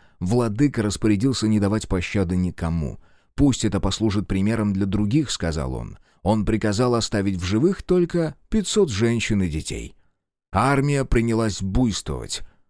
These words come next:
Лив осталась в лагере. Даже в одежде богатой извлекательницы, даже с её известностью среди войска в этот день Эргион не был безопасным местом для женщины без сопровождения.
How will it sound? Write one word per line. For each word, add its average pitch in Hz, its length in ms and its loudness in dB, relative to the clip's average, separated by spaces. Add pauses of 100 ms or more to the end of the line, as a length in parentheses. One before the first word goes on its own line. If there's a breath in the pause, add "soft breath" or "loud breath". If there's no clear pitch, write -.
(100)
Лив 175 320 2
осталась 127 420 0
в 98 80 -4
лагере. 69 440 -6 (280 soft breath)
Даже 151 280 2
в 160 80 4
одежде 147 400 2
богатой 139 480 0
извлекательницы, 107 1000 -2 (240 soft breath)
даже 151 380 2
с - 100 -2
её 131 240 4
известностью 123 680 -2
среди 107 340 2
войска 104 500 2
в 85 80 0
этот 98 240 -2
день 90 340 0
Эргион 92 580 0 (240 soft breath)
не 190 200 0
был 92 180 0
безопасным 92 720 -2
местом 110 440 -2
для 90 180 0
женщины 104 460 -2
без 78 220 -2
сопровождения. 73 880 -6